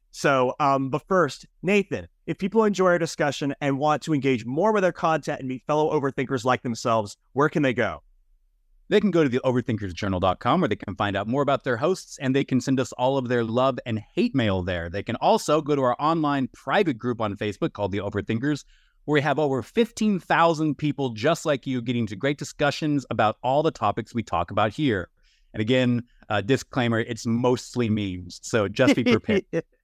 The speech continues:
Speaker 2: Very intellectual and cool memes, and we want you there. Um, uh, if you do enjoy the podcast, please consider leaving us a review and sharing with a friend. It really does help us so very much.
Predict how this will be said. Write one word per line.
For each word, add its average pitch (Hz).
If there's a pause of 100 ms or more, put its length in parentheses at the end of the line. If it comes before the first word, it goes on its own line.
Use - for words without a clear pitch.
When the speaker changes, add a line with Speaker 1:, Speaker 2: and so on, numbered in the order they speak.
(160)
Speaker 2:
Very 165
intellectual 131
and 107
cool 110
memes, 87 (240)
and 120
we 127
want 120
you 113
there. 98 (320)
Um, 131 (140)
uh, 143
if 220
you 226
do 202
enjoy 143
the 101
podcast, 90
please 143
consider 110
leaving 104
us 95
a 107
review 104
and 104
sharing 104
with 98
a 95
friend. 113
It 95
really 98
does 110
help 90
us 90
so 80
very 80
much. -